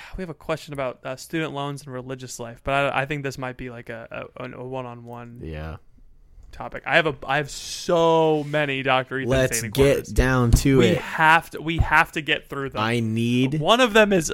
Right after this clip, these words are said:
Speaker 1: one of them is urgent.
Speaker 2: Okay,
Speaker 1: Okay,
Speaker 2: we
Speaker 1: one
Speaker 2: start
Speaker 1: of them
Speaker 2: with
Speaker 1: was
Speaker 2: the
Speaker 1: marked.
Speaker 2: urgent one. I
Speaker 1: We
Speaker 2: need
Speaker 1: have
Speaker 2: this.
Speaker 1: to start with the one that's muy urgente.
Speaker 2: I need,
Speaker 1: What?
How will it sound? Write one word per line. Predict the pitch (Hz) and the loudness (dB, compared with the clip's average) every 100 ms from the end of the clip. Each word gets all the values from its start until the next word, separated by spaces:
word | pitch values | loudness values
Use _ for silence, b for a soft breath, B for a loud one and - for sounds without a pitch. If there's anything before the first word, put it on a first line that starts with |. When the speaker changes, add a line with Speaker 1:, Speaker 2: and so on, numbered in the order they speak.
| - | -2
Speaker 1:
one | 165 226 | 6 8
of | 240 | 8
them | 226 | 6
is | 175 - 160 | 4 2 4
urgent. | 175 170 127 113 110 | 6 4 0 -6 -4
Speaker 2:
Okay, | - 101 | 2 4
Speaker 1:
Okay, | 156 175 156 | 4 6 6
Speaker 2:
we | 156 | 8
Speaker 1:
one | 190 | 8
Speaker 2:
start | 226 | 8
Speaker 1:
of | 220 | 8
them | 202 | 6
Speaker 2:
with | |
Speaker 1:
was | 123 | 4
Speaker 2:
the | - | 6
Speaker 1:
marked. | 107 107 | 4 4
Speaker 2:
urgent | - | -2
one. | 98 98 - b b b | -4 -6 -8 b b b
I | - 147 | 0 2
Speaker 1:
We | 127 | 4
Speaker 2:
need | 127 | 6
Speaker 1:
have | 143 | 6
Speaker 2:
this. | 160 | 6
Speaker 1:
to | 175 | 4
start | - 165 156 | 2 2 2
with | 151 | 0
the | 151 | -2
one | 151 | -4
that's | 143 - | -4 -6
muy | 151 143 | -6 -4
urgente. | 131 160 160 - - | -6 -6 -6 -4 4
Speaker 2:
I | 98 | 8
need, | 104 110 | 10 8
Speaker 1:
What? | 170 | 2